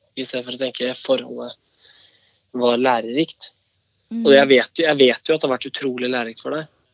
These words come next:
Speaker 2: Men, men
Speaker 1: Det er veldig vanskelig å snakke om.
Speaker 2: Nei, jeg ba-, <laughs> jeg angrer litt på at jeg åpnet den døren akkurat nå. Ikke fordi det
Speaker 1: Ja.
Speaker 2: er noe f-, som skal skje, men,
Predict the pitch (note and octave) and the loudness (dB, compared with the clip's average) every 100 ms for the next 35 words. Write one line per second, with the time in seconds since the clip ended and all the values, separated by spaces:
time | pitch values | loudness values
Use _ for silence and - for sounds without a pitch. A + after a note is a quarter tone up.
0 | _ - D4+ E4+ E4 D#4+ D#4+ D#4 _ _ | _ -4 -2 -2 -2 -2 -2 -6 _ _
1 | _ _ _ _ _ _ _ _ _ _ | _ _ _ _ _ _ _ _ _ _
2 | _ - C3+ C3+ B2 B2 - - B2 _ | _ -12 -6 -6 -6 -8 -10 -14 -18 _
3 | _ _ _ _ _ _ _ _ _ _ | _ _ _ _ _ _ _ _ _ _
4 | _ _ _ _ _ - D#4 D#4 D4 - | _ _ _ _ _ -4 0 2 0 -2
5 | - C4+ C4+ B3+ C4+ A3+ - - - - | -2 0 2 4 2 2 -4 -12 -20 -20
6 | - - - C4 C4 A#3 A#3+ B3 - G#3+ | -20 -12 -4 0 0 -2 -4 -8 -8 -6
7 | - A#3+ A#3+ G#3 - G#3+ A#3 A3+ G#3 A3+ | -4 -4 -6 -8 -14 -8 -6 -6 -6 -10
8 | - _ - _ A#3+ A3+ - B3+ G4 _ | -12 _ -20 _ -10 -10 -8 -8 -8 _
9 | _ _ C4 - A3 A3+ B3 B3 B3+ A#3 | _ _ -10 -10 -14 -8 -6 -4 -4 -6
10 | A#3 - - A#3 G#3+ G#3+ - A3+ C4 B3 | -10 -12 -10 -8 -8 -8 -6 -6 -4 -4